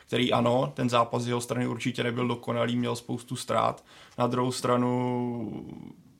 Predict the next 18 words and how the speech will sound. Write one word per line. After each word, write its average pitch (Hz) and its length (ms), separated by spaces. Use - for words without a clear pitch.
Bořek 127 300
Dočkal 123 360
pořád 120 360
si 131 60
myslím, 123 340
že 123 160
rozhodně 123 420
není 120 180
na 120 260
sto - 220
procentech 120 680
ani 120 160
zdaleka, 117 520
eh, 120 200
svého 123 520
možného 123 500
výkonu. 120 500
A 120 760